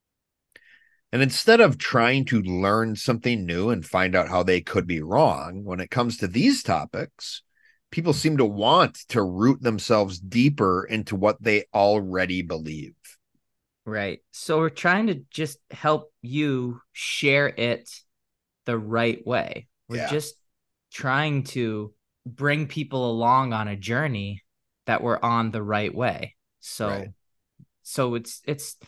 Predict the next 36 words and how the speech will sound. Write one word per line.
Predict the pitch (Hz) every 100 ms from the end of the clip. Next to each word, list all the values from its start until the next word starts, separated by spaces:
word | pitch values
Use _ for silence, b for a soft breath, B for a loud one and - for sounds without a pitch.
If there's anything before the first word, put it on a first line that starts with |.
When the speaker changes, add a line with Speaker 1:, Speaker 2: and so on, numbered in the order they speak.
| b b b
Speaker 2:
it's | 180 180
serious | - 254 202 131 -
stuff. | - 73 - - _ _ _ _ _ -
And | 151 147 131
because | 143 202 196
we're | 202
in | - 170 156
a |
process | 139 - 151 175 170 135 113 110 - - _ _ _ _ _ _
of | - 139 110 104
building | 139 143 143 135 120
to | 143
these | 120 123 120 -
topics | - 160 175 104 104 -
is, | 110 - -
is | 120 107 _ _
what | 131 131
this | 120 -
journey's | 123 120 113 101
been | 110
about. | 95 156 151 110 - _ _ _ _ _ _ _ _ -
You | 139
know, |
one | 135 147
of |
the | 143
things | 143 135 123
we've | 113
s-, | - - -
we've | 135 117
seen | - 170 175 170
is | 131 107 -
the | 127 - _ _
previous | - - 165 165 143 123 -
six | 135 -
seasons, | - 196 202 147 123 117